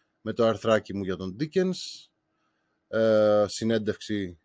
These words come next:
του Δημήτρη Δελαρούδη που προαναφέρθηκε, ε, το διήγημα "Χόρεψε μόνο για μένα" του Βασίλη Γιαννάκη,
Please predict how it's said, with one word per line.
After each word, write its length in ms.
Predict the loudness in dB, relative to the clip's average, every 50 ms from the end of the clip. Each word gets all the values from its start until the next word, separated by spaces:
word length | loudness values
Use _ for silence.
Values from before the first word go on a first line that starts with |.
| _ _
του 100 | -8 -4
Δημήτρη 340 | -4 -4 -4 -4 -6 -6 -4
Δελαρούδη 680 | -2 -2 0 0 0 0 -2 -2 -4 -6 -8 -10 -14 _
που 100 | _ -16
προαναφέρθηκε, 1040 | -8 -4 -2 -2 -2 -4 -6 -6 -6 -6 -6 -6 -10 -12 -8 -6 -6 -6 -6 -8 -12 _ _ _ _ _ _ _ _ _ _ _ _ _ _ _ _ _ -4
ε, 500 | 0 2 4 4 4 6 6 6 4 4 2 0 -4 -6 -6 -8 -10 -14 -16 _ _ _ _ _ _ _ _ _ _ _ _ _ _ _ _ _ _ _ _ _ _ _ _ -20 -20 _ _
το 100 | -6 -4
διήγημα 460 | 0 0 0 0 0 -2 -2 -2 -2
"Χόρεψε 420 | -2 0 0 2 2 0 -2 -4 -6
μόνο 260 | -4 -2 -2 -2 -4
για 160 | -4 -4 -4
μένα" 360 | -4 -4 -4 -4 -4 -6 -8
του 100 | -8 -8
Βασίλη 400 | -6 -6 -6 -6 -8 -8 -8 -6
Γιαννάκη, 600 | -6 -6 -6 -6 -6 -8 -8 _ -12 -12 -12 -14